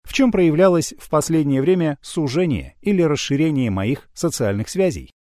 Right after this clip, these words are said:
Есть ли в моей жизни человек, которому я прямо сейчас должен позвонить? Есть ли в моей жизни человек, на которого я затаил обиду или в чей адрес я испытываю досаду?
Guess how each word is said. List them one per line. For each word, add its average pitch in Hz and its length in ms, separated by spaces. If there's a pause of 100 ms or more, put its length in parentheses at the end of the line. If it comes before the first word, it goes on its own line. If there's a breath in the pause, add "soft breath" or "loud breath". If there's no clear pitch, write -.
(960)
Есть 113 480
ли 127 160
в 107 100
моей 117 360
жизни 123 320
человек, 104 560
которому 120 480
я 117 160
прямо 127 280
сейчас 147 540
должен 85 340
позвонить? 101 540 (600)
Есть 147 400
ли 143 160
в 117 80
моей 127 240
жизни 117 320
человек, 98 560 (180)
на 170 160
которого 170 460
я 151 220
затаил 139 540
обиду 143 580 (180)
или 233 180
в - 60
чей 120 260
адрес 143 560
я 180 240
испытываю 92 680 (180)
досаду? - 560